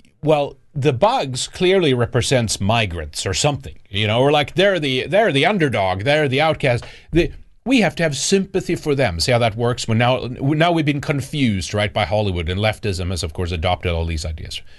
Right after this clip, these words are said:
Um, the anti-whites have as well to a certain degree. It's, like, mostly in the movie, at least, not, not exclusively, but mostly it's good-looking, you know, like, white people. Here's clearly, like, the heroes,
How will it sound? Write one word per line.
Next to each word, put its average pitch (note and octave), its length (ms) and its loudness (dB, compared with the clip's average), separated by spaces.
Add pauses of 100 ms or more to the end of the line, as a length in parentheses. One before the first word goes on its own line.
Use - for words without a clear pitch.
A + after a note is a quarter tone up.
(320)
Um, D#2 300 -4
the F#2 140 2
anti-whites F2 420 -2
have E2 100 -2
as D2+ 100 -4
well F2+ 140 0
to - 100 -6
a D#2+ 40 -2
certain D2+ 200 -4
degree. D2+ 220 0
It's, D#2 120 -2
like, E2+ 120 0
mostly G#2+ 520 0
in G2+ 160 -6
the F#2+ 60 -2
movie, G2 240 -2
at E2+ 100 -6
least, E2 320 -6
not, A3 300 -2
not G#2+ 260 -6
exclusively, C3 540 -2
but A2 200 0 (280)
mostly F3+ 460 2
it's - 180 -6 (560)
good-looking, B2 840 2
you A2+ 80 0
know, G2+ 100 0
like, G2 220 0
white G2 500 -2
people. B2 380 -2
Here's A2+ 220 0
clearly, C3+ 440 0
like, F#2+ 260 -2
the G2 180 -2
heroes, F#2 560 -4